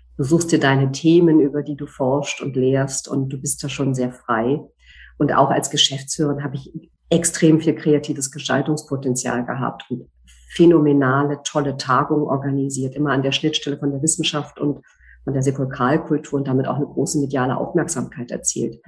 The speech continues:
Also vom Temperament her ja, aber ich komme halt überhaupt nicht aus einem Haushalt von Selbstständigen.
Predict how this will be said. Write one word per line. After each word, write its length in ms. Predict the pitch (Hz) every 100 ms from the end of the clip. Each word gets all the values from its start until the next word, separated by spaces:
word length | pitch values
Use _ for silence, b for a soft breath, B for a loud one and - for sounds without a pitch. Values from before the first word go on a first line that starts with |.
| B B B B
Also 160 | 165 -
vom 220 | 190 175
Temperament 680 | 180 196 - 180 175 185 240
her 240 | 220 185 156
ja, 500 | 151 156 208 277 -
aber 580 | 143 156 196 226 277 254
ich 140 | 185 -
komme 200 | 202 202
halt 100 | 180
überhaupt 420 | 185 165 180 -
nicht 220 | 226 -
aus 240 | 175 - 165
einem 360 | 170 165 151
Haushalt 540 | 170 294 - 147 135 -
von 160 | 135
Selbstständigen. 840 | 135 123 - - 127 123 135 -